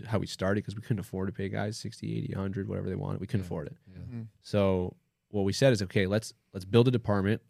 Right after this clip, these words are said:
Speaker 1: I'll get real good at it, or Leo get real good at it. I'll become a pro, and then I'll hire someone really junior, and I'll teach, and then I'll,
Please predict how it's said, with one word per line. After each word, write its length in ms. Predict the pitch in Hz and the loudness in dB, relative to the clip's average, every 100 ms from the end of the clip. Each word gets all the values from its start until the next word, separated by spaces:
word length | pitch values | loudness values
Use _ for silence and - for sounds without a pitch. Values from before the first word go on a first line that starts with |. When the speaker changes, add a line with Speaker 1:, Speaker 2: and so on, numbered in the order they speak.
| - | 6
Speaker 1:
I'll 140 | 117 | 6
get 160 | 117 95 | 6 4
real 160 | 104 | 2
good 180 | 98 98 | 2 2
at 80 | 95 | 2
it, 80 | 98 | 2
or 80 | 90 | 2
Leo 240 | 101 107 | 6 8
get 180 | 98 90 | 8 6
real 220 | 107 117 | 10 10
good 200 | 110 101 | 10 8
at 100 | 92 | 6
it. 180 | 90 107 _ _ _ | 2 -2 _ _ _
I'll 60 | 95 | 0
become 240 | 110 107 101 | 2 4 4
a 60 | |
pro, 580 | - - 117 104 98 117 - _ _ - | 2 4 6 8 8 4 -2 _ _ -8
and 80 | 98 | 0
then 80 | |
I'll 60 | 98 | 0
hire 480 | - 110 110 110 - _ _ | 2 6 8 8 6 _ _
someone 280 | - 104 98 | 0 2 4
really 220 | 104 113 | 6 6
junior, 380 | 104 110 98 95 | 6 4 6 4
and 80 | 90 | 2
I'll 80 | |
teach, 460 | 85 - 95 78 - _ _ _ _ _ - | -2 -2 -2 -4 -12 _ _ _ _ _ -8
and 100 | 98 | -2
then 60 | |
I'll, 200 | 90 92 | 0 -2